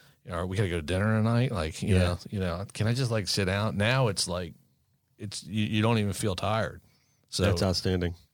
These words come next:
Speaker 1: yeah, it's, it's a definite game changer. But, um, yeah.
Speaker 2: I didn't mean to cut you off
Speaker 1: No, no,
Speaker 2: before
Speaker 1: no,
Speaker 2: you
Speaker 1: I
Speaker 2: lose your
Speaker 1: forgot
Speaker 2: train
Speaker 1: where I
Speaker 2: of thought.
Speaker 1: was. I, I'll ramble. You gotta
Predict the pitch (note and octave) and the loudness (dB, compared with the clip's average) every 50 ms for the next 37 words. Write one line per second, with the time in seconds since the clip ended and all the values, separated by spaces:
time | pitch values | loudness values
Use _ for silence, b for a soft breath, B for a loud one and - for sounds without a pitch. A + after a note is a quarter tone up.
0 | _ - G#2+ F#2+ F2+ E2+ E2 F2+ A#2 A2 - - G2+ A2+ G2+ - G#2+ F2+ G2+ F#2+ | _ -12 -6 -4 -4 -2 -2 -4 -4 -4 -4 -4 -4 -4 -4 -4 -4 -2 -2 -4
1 | F2 - G2+ F2+ D#2 - E2+ E2 E2+ E2+ - E2+ D#2 D#2 D2+ D#2 D#2+ D#2+ - - | -4 -4 -8 -8 -8 -8 -8 -8 -8 -8 -10 -10 -10 -10 -12 -12 -12 -14 -14 -10
2 | - F2+ E2 D#2+ D#2 D#2 D#2 D#2 E2 E2+ - - - _ _ _ _ _ _ _ | -8 -6 -6 -4 -6 -6 -8 -8 -10 -10 -12 -16 -20 _ _ _ _ _ _ _
3 | _ _ _ _ - - _ _ _ _ - B2+ A#2+ F#2 D2+ - - _ _ - | _ _ _ _ -20 -20 _ _ _ _ -4 -2 -2 -2 -4 -8 -16 _ _ 4
4 | A#2+ C#3 D3 C#3+ C3+ C3 A#2+ A2+ - B2+ B2 A#2 A2 G#2+ G#2 G2 - E3+ F3 E3+ | 6 6 8 8 8 8 6 6 6 6 6 6 6 6 4 6 6 8 8 10
5 | D#3 C#3 C#3 C3+ B2 A#2+ C3 G#2+ - B2 B2 A#2+ A2+ A#2 A2+ A2+ A2 A2 A2 G#2+ | 10 10 10 8 8 8 8 8 8 8 8 8 8 10 10 10 10 8 8 6
6 | G#2 A2+ A2+ A#2+ B2 A2 A2 A#2+ B2 A#2+ A#2 G#2+ G#2+ G#2+ G#2 G2+ G2+ G2+ G#2 G#2 | 6 4 4 4 4 6 6 4 4 4 4 2 2 2 2 0 0 0 0 0
7 | G#2+ G#2 G2+ F#2+ | 0 0 0 -2